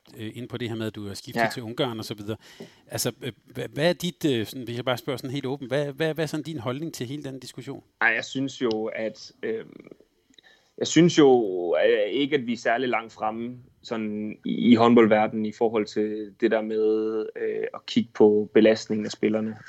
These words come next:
Speaker 2: Øh, så prøver man at sammenligne os lidt med basketballspillere og så videre, der spiller alle de her kampe her. Ja, det, det, det kan man også sagtens sammenligne os med,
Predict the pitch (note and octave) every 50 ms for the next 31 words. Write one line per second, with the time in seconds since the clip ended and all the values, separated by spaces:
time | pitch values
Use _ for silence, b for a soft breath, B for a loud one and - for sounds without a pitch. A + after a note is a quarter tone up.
0 | - - - A#1+ B1+ - - - - - - - - B B B B B B B
1 | B B B B B B - - A#2 - - B2+ C3 C3 B2+ B2+ A#2 A#2 G#2+ -
2 | - A2+ A#2 B2+ B2+ B2+ A#2+ A#2 A2 - A#2+ A#2+ A#2 A#2+ A2+ G2 - A2 A2+ A#2+
3 | - - - A2 - A2+ A2+ G#2+ - - - A#2 A2+ A#2+ A#2 A2 A2 A2 G#2+ A2+
4 | A#2 A#2+ A2 A2 G#2+ - - A#2 A2+ A#2 A2+ A2 A2+ A#2 A2+ A2+ G#2+ - - A2
5 | A2 A#2 A#2+ A#2+ A#2 A2+ A2 G#2+ G#2+ - - - A#2+ A2+ A2+ A#2 B2 - - _
6 | _ _ _ - B2+ A#2+ G#2+ - A#2+ A2+ A#2 B2+ - - C3 B2+ C3 B2 A2+ A2+
7 | A#2+ - - - - B2+ A#2+ B2+ - - A2+ G#2+ - - A2+ A#2 B2 B2 A2+ A2+
8 | G#2+ - - A2 G#2+ A2 A#2 B2+